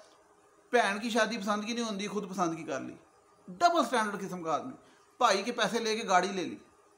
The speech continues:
दुकान डाल ली, उस गाड़ी में उसके बच्चों को नहीं बिठाया।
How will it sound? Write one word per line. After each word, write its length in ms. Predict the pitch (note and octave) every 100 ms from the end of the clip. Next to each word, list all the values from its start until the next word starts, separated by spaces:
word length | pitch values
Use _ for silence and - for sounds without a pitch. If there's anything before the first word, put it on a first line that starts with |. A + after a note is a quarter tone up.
| _ _ _
दुकान 400 | D#3+ A#3 A#3+ A#3+
डाल 240 | A3+ G3 C#3+
ली, 120 | A#2+ - _ _ _ _ _ _ -
उस 180 | C4+ B3
गाड़ी 280 | A3 A3 A#3+
में 80 |
उसके 180 | A#3+ B3
बच्चों 260 | A3 G#3+ B3+
को 60 |
नहीं 100 | B3+
बिठाया। 320 | A#3+ G#3+ D3+